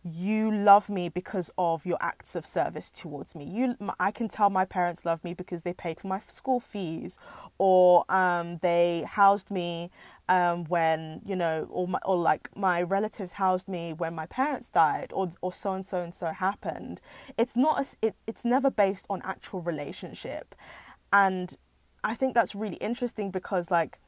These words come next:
I think a lot of our parents are like, "Go to church, go to church," but a, a lot of them don't fully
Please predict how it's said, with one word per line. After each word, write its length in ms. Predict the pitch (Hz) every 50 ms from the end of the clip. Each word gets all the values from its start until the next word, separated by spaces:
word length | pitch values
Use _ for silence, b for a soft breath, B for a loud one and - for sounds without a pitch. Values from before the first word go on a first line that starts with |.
| b b b b b b b b b _ -
I 80 | 202 -
think 220 | - 262 247 -
a 60 | - 220
lot 160 | 226 233 226
of 100 | 262 254
our 100 | 240 247
parents 300 | - 254 247 233 220 -
are 60 | 220
like, 100 | 202 202
"Go 140 | - 285 302
to 100 | - -
church, 240 | - 294 277 247 -
go 120 | 240 240
to 100 | 247 -
church," 320 | - - 269 247 - - -
but 160 | - 185 -
a, 140 | 202 214 185 -
a 60 | - 202
lot 240 | 214 214 254 269
of 100 | 277 269
them 280 | - 247 226 214 196 170
don't 260 | - 208 202 196 - -
fully 840 | - - - 233 226 226 208 220 214 208 202 202 196 196 208 208